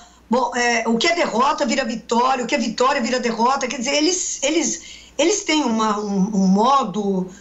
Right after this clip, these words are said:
de pensar, essa paranoia, faz com que eles virem o sinal de todas as, as, de, de, de toda a narrativa, quer dizer, a derrota vira vitória, a vitória vira derrota.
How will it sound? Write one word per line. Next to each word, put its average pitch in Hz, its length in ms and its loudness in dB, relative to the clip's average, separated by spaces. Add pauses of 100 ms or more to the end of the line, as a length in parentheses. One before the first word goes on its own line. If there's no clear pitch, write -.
(240)
de 226 140 0
pensar, 220 640 0
essa 220 240 0
paranoia, 220 1300 -2 (200)
faz 339 220 0
com 330 160 -2
que 339 100 0
eles 330 540 0 (180)
virem 320 500 2
o 285 80 0
sinal 233 800 2
de 330 160 -4
todas 403 680 -2
as, 339 360 0
as, 311 320 -2 (260)
de, 277 140 -2
de, 269 240 0
de 294 280 -4
toda 381 280 2
a 415 80 2
narrativa, 381 720 0
quer 240 140 -2
dizer, 240 260 0 (220)
a 277 80 -2
derrota 302 400 0
vira 220 180 -2
vitória, 247 400 0
a - 20 -4
vitória 247 320 -2
vira 214 200 0
derrota. 214 340 -2